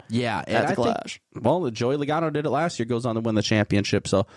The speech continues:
Speaker 1: hopefully that sets the stage for him. I've always been a big Truex fan. His car's awesome, orange, black. It's just, it's a good-looking car.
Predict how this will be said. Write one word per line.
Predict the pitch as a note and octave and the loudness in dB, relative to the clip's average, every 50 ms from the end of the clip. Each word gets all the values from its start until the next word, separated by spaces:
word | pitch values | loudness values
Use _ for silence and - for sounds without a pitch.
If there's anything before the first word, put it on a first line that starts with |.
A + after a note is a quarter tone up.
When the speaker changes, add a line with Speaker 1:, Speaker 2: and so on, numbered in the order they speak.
| - - - - _ - | -20 -20 -20 -16 _ 0
Speaker 1:
hopefully | F3+ F3 - F3+ D#3+ D#3+ | 2 2 4 4 4 4
that | D3 C3+ A2+ - | 4 2 0 -4
sets | - - - C3 - - | -6 -6 -6 -6 -4 -4
the | B2 | -6
stage | A2+ - B2 A2+ A2+ A2 - | -4 -4 -2 -2 -2 -2 -2
for | - A2 | -4 -4
him. | G#2 A2 A2 G#2+ G#2+ | -2 -2 -2 0 0
I've | G#2+ A2 | 0 0
always | A#2 A2+ A2 G#2 | 0 0 0 0
been | G#2 G#2+ | -2 -2
a | G#2+ | -2
big | G#2 G#2+ G2+ - | -2 -2 -4 -4
Truex | - G#2 G#2 G#2 G2+ G2 - - | -4 -2 0 0 0 -2 -4 -8
fan. | - - G2 G2 G2+ G2+ G2 F#2+ | -6 -2 2 2 4 4 4 2
His | G#2 G#2+ G#2 - | 2 0 -2 -2
car's | - - A2 A2 G#2+ G#2+ - - | 0 0 2 2 2 0 -2 -4
awesome, | F2+ F#2+ G2 G2+ G2 - - G#2+ G#2 G#2 G2+ G2+ - - | -4 -2 -2 -2 -4 -2 0 2 4 4 2 0 0 2
orange, | G#2 G#2+ A2+ A2+ A2+ A2+ A2 - - | 2 4 4 4 2 2 -2 -6 -4
black. | - F#2+ G#2 G#2 G#2 G#2 G#2+ G#2 - - | -2 2 4 4 4 4 2 -2 -4 -4
It's | - G#2 - - | -4 -4 -2 0
just, | - G2 F#2 - - | 0 0 0 0 -2
it's | - - - | -4 -4 -2
a | B2+ | 0
good-looking | C3+ D3 D3 D3 C#3 - A#2+ A#2 | 0 0 2 2 0 0 0 0
car. | - A#2+ A2+ A2+ A2 A2 A2 | 2 2 2 2 2 -2 -4